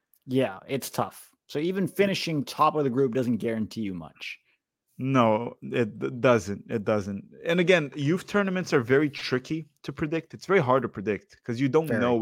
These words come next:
Speaker 2: wh-, who brought their best players. Like we talked about, we beat France last World Cup.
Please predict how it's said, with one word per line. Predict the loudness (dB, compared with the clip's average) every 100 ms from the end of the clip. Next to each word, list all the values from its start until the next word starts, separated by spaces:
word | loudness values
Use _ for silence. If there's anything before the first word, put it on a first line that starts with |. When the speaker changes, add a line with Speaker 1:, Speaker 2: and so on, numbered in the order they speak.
| 0
Speaker 2:
wh-, | -4
who | -4 -4
brought | 4 6 6 4
their | 0
best | 0 -2 -2
players. | 2 4 2 -4 -20 -2
Like | 2 2 0
we | -4
talked | 4 4 4
about, | 2 4 4 0 _ _ 0
we | 2
beat | 2 -2 -6
France | -10 -4 -2 -4 -6 -12 -16 -20 _
last | 4 4 4 0
World | 0 0
Cup. | -4 -8 -8